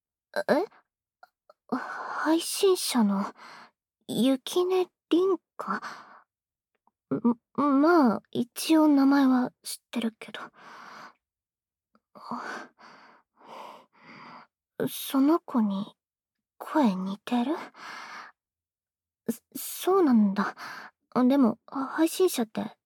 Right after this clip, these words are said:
いっぱいいるし、一人くらい似てる子はいるよ、きっと。ん、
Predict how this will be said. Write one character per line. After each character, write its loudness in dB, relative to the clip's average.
い -4
っ -20
ぱ 2
い 2
い 4
る 0
し、 -6
一 0
人 4
く 2
ら 6
い 6
似 4
て 0
る 2
子 -12
は -6
い 0
る 0
よ、 2
き -18
っ -20
と。 -16
ん、 -6